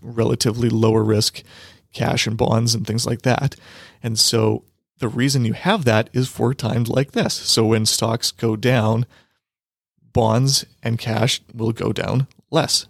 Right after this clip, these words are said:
typically, okay? So if that is the case, and if we're in a prolonged period, remember we call that a bear market, so for a longer period of time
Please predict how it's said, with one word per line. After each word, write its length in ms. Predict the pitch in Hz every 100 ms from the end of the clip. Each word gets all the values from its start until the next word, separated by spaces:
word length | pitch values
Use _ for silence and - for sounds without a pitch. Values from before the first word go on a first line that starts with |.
| -
typically, 480 | - - - - - 180
okay? 320 | - 123 135 - - - -
So 540 | - - 117 110 120 -
if 220 | 147 -
that 220 | 143 123
is 120 | 113
the 120 | 120
case, 400 | - 165 143 123
and 100 | -
if 180 | 123 -
we're 120 | 139
in 60 | 127
a 100 | 113
prolonged 580 | - - 117 117 123 143
period, 460 | - 120 113 147
remember 280 | 127 117 113
we 120 | 110
call 180 | 110 110
that 160 | 107 107
a 40 |
bear 260 | - - 131
market, 420 | 120 135 160 165
so 220 | - 110
for 160 | 101 113
a 40 |
longer 300 | 113 113 131
period 300 | 131 120 135
of 80 | 143
time 420 | - 196 180 139